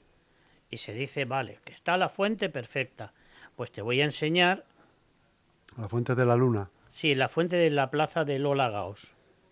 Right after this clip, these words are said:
Speaker 2: Ah, la del que está
Speaker 1: Mira
Speaker 2: frente
Speaker 1: en
Speaker 2: al
Speaker 1: qué
Speaker 2: Visto al Pradera.
Speaker 1: condiciones está el banco
Speaker 2: El
Speaker 1: que está
Speaker 2: banco,
Speaker 1: enfrente
Speaker 2: ah.
Speaker 1: de la fuente.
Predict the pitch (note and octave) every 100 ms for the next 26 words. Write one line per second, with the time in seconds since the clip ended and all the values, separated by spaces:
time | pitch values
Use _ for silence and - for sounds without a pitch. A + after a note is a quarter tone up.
0 | _ A2+ A2 A#2 A2 F#2+ G2+ G#2 G#2 G#2
1 | A2+ - A#2+ D#3+ F3+ F3+ E3+ D#3+ E3 D#3+
2 | A#2 F3 F3+ F#3 D3 C3 D#3+ D#3+ E3+ F3+
3 | G3 G2+ A2+ D3+ C3+ D#3 D#3 D3 C#3+ C#3
4 | F#2+ A#2 A2 G#2+ A2+